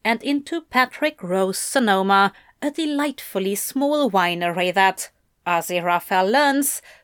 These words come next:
purchases most of their grapes from vineyards who don't intend to process the wines themselves. He's learned a bit about this side of the business,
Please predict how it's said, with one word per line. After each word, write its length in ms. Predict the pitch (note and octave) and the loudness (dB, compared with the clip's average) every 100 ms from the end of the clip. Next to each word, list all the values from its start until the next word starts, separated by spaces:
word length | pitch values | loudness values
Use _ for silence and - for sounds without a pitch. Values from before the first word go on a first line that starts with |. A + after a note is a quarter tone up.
| _ | _
purchases 720 | - G#4 G#4 - - G3 F#3 | 0 2 2 -4 -4 -4 -2
most 360 | F#3+ A#3+ E4 - | -2 -2 -2 -2
of 140 | A3 | -2
their 160 | - G3+ | 0 0
grapes 480 | G3 G#3+ E3+ - - | 0 -4 -4 -8 -14
from 340 | - G#3+ F#3+ | -4 -2 0
vineyards 640 | F3 A#3 A#3+ F3+ F3 F3 - | 2 2 2 0 -2 -4 -6
who 160 | D4+ | -4
don't 380 | B3 C4 D4 D4 | -2 0 0 -2
intend 640 | G#3 A3+ - C4+ A3+ F#3 | -2 -4 -4 -4 -4 -6
to 100 | - | -6
process 560 | G3 - G#3 A#3+ F#3+ F3+ | -6 0 0 0 -2 -2
the 140 | - | -4
wines 480 | E3+ F#3 G3 E3 - | -2 -2 -2 -6 -10
themselves. 1200 | - E3+ - F#3+ F3+ - - F#3+ - - - - _ _ _ _ _ _ _ _ _ - - _ _ _ _ | -12 -8 0 0 -2 -8 -16 -20 -20 -20 -20 -20 _ _ _ _ _ _ _ _ _ -20 -20 _ _ _ _
He's 320 | E4+ E4+ - | -2 -2 0
learned 420 | A#3 C4 E4 - | 0 0 0 -2
a 60 | F3 | -2
bit 260 | E3+ E3 | -2 -4
about 380 | F#3 F#3+ G3+ _ | -2 -2 -2 _
this 180 | B3+ B3 | -4 -2
side 360 | - F#3+ F#3 | -2 2 2
of 160 | F#3+ - | 2 -2
the 100 | G3+ | -2
business, 560 | G3 G3+ - G#3 G3+ | 0 0 0 0 0